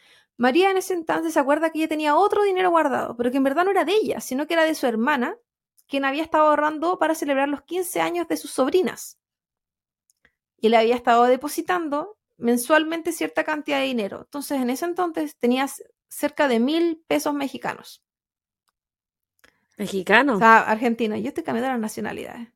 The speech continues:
Speaker 1: <laughs> Argentino. No sé por qué dije México. María a esta altura no le importaba de quién era la plata. To-, todo se había tornado muy agresivo y este encapuchado no estaba contento ni conforme.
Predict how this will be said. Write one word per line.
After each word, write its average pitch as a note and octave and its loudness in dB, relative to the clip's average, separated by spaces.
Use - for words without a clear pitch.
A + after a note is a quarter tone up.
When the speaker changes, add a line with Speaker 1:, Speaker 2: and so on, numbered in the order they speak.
Speaker 1:
<laughs> F4+ 6
Argentino. B3 -2
No G#4 -2
sé B4 2
por F#4+ -2
qué - -10
dije - -10
México. - -8
María D4+ 6
a - 4
esta D4+ 6
altura B3+ 4
no B3 0
le C#4 0
importaba C#4+ 2
de C4 -2
quién A#3 0
era A3+ 2
la A#3+ 2
plata. C4+ -4
To-, A3 2
todo C4 8
se C4+ 0
había A3+ 2
tornado A3 0
muy B3+ -2
agresivo C#4+ -4
y B3 -6
este C4 -8
encapuchado C4 -6
no C#4 -6
estaba D#4 0
contento C#4 -4
ni D4 -6
conforme. C#4 -2